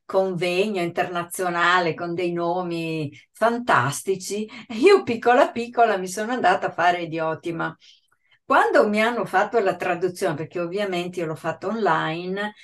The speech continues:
e c'era la traduttrice che, greca o italiana, diciamo, che tra-, traduceva in simultanea, no? Come si fa in tutte, in tutti questi convegni. Alla fine questa signora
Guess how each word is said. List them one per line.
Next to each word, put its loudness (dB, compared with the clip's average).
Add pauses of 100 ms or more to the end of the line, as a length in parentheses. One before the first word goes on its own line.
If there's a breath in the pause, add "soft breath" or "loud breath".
(120)
e 0
c'era 2
la 0
traduttrice -2 (300 loud breath)
che, 2
greca 2
o -2
italiana, 2
diciamo, -4
che -4
tra-, 4
traduceva -2
in -4
simultanea, -2
no? -4 (760 loud breath)
Come -2
si -4
fa -2
in -6
tutte, -10
in -8
tutti -12
questi -6
convegni. -6 (280 loud breath)
Alla 4
fine -2
questa 0
signora 0